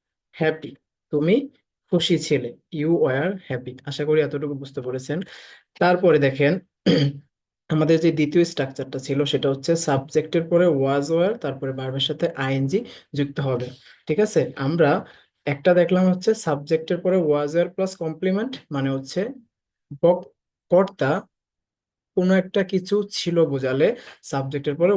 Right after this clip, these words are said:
was were ব্যবহার হবে, সেক্ষেত্রে আর কন্টিনিউয়াস টেন্স হবে না। কিন্তু অতীতে কোনো একটা কাজ চলমান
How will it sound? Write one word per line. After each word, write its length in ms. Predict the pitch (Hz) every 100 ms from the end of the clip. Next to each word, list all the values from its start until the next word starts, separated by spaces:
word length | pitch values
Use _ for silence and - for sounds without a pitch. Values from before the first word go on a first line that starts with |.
| 147
was 160 | 131
were 140 | 135 127
ব্যবহার 240 | 123 131 135
হবে, 160 | 123 -
সেক্ষেত্রে 300 | 147 156 175
আর 60 | 170
কন্টিনিউয়াস 360 | 160 143 139 135
টেন্স 160 | 135 127 135
হবে 160 | 127 123
না। 80 | 131 -
কিন্তু 280 | 202 185 160 180 - - _ -
অতীতে 380 | 160 220 190 143 214 - _
কোনো 160 | 156 156
একটা 260 | 160 160 180 180
কাজ 240 | 135 151 196 - _ _ _
চলমান 400 | 170 180 196 208